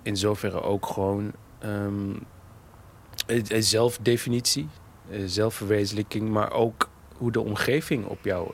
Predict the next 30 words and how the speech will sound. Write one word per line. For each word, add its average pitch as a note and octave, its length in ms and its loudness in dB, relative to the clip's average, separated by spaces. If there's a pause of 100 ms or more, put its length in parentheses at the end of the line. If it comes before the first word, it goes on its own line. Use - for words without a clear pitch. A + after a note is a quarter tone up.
reageert, G2+ 560 -6
hoe F#2+ 100 -4
de G2+ 80 -4
omgeving G2 560 -4
naar G#2 160 0
jou G2 200 -2
kijkt - 340 -8
en F2+ 140 -6
hoe G2 180 -2
je G2 100 -2
door G2+ 160 0
de G#2 80 -2
omgeving G#2 540 -4
ook F2+ 180 -6
wordt F2+ 340 -8
gedefinieerd. F2+ 800 -8 (640)
En D#3+ 220 4
uiteindelijk F#2+ 640 -2
ook, G#2 300 -4 (100)
eh, G#2+ 300 -4 (180)
f-, - 260 -12 (160)
de, G#2+ 180 -2
de A2 140 0
zoektocht C3 760 -2
naar A2+ 540 -2 (200)
groepen C3+ 600 -6
en G#2+ 160 -4
erbij G#2+ 360 0
horen. F2+ 440 -4 (840)
Ehm, F2+ 640 -4